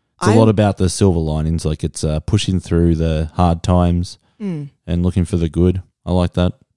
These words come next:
Speaker 1: Once
Speaker 2: Yeah.
Speaker 1: again, so much that I got it tattooed on my body, um,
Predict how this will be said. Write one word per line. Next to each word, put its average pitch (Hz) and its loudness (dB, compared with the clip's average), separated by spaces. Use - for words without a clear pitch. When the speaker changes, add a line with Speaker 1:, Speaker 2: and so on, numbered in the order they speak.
Speaker 1:
Once 90 -2
Speaker 2:
Yeah. - -6
Speaker 1:
again, 104 2
so 101 0
much 107 0
that 98 0
I 123 0
got 107 0
it 76 -8
tattooed 82 -2
on 87 -2
my 82 -2
body, 82 -4
um, 92 2